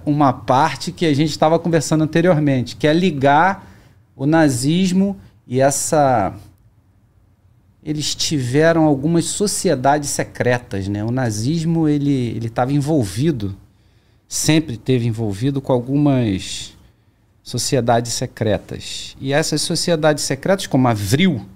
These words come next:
que é uma, é, fala muito de alienígena. O tema não era falado abertamente na, na, no período lá do governo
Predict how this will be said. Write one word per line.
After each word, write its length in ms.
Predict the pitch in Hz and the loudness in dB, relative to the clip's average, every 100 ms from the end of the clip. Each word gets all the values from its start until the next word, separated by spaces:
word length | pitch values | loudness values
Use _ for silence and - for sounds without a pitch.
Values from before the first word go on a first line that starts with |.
| _ | _
que 100 | 117 | -8
é 60 | 104 | -2
uma, 400 | 139 196 113 113 - _ _ _ - - _ _ _ _ _ _ - | 0 0 -2 -4 -14 _ _ _ -20 -20 _ _ _ _ _ _ -14
é, 760 | 107 107 107 104 101 101 - - _ _ _ _ _ _ | -8 -6 -4 -4 -4 -6 -10 -16 _ _ _ _ _ _
fala 320 | - 202 190 | -6 -2 0
muito 260 | 156 185 175 | 0 -2 -2
de 80 | 165 | -2
alienígena. 640 | 160 135 117 120 110 107 - _ _ _ _ _ _ _ _ _ _ _ _ - | -2 -2 -2 -4 -6 -10 -14 _ _ _ _ _ _ _ _ _ _ _ _ -6
O 80 | 147 | -6
tema 640 | - - 202 214 120 85 - - | -4 0 2 4 2 -2 -10 -6
não 180 | 139 127 | -2 0
era 320 | 139 156 170 - _ _ | 2 0 -2 -8 _ _
falado 680 | - 185 143 123 139 170 170 | -4 0 2 2 2 2 2
abertamente 920 | 135 147 147 - 151 127 139 170 - | 0 0 -2 -2 0 0 0 -2 -2
na, 380 | 170 165 165 165 | -2 0 0 0
na, 240 | 156 156 | -2 -2
no 160 | 156 156 | -2 -4
período 720 | - 180 143 156 165 151 156 - _ _ _ _ _ _ _ - | 0 0 2 2 2 -2 -4 -10 _ _ _ _ _ _ _ -2
lá 200 | 117 131 | 0 2
do 120 | 151 | 0
governo 600 | 160 120 127 143 160 151 | -2 0 2 4 2 0